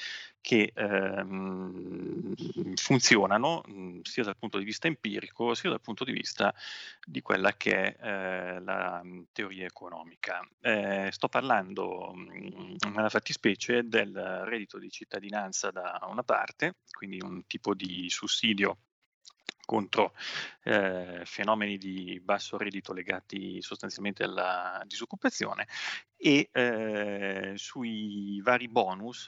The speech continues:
in particolare ci soffermeremo sul famoso super bonus per gli interventi dell'edilizia, quello che è noto con, eh, il nome centodieci per cento. Eh, cercando di analizzare da un punto di vista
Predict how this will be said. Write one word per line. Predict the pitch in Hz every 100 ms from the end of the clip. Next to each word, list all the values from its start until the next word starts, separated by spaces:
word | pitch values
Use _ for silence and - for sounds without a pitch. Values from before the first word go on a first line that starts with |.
| 151
in | 143
particolare | 104 117 - - 98 110
ci | -
soffermeremo | 104 110 107 110 113 98 101 110 104
sul | - 101 98 98 95 92 95
famoso | - 104 104 101
super | 95 113 - 101
bonus | 101 104 101 98
per | - 98
gli |
interventi | 95 101 101 101 104
dell'edilizia, | 101 101 107 101 98 - 113 - - - -
quello | - 110 101
che | 98 104
è | 101
noto | 101 95 - 104 98
con, | - 98 98
eh, | 98 95 95 95 92 90 92
il | 95
nome | 95 98
centodieci | - 107 98 104 98 98 - 101 95 92 92 95 95 95 -
per | - -
cento. | - - - - - - - - - - - -
Eh, | 127
cercando | 123 156 147 226
di | 170
analizzare | 120 117 117 101 120 131 127 110 104 98 95 95
da | 101
un | 107
punto | - 139 117
di | 101
vista | 101 127 - - 98 95 92 92 92 95 95 98 101 95 92 95 98 95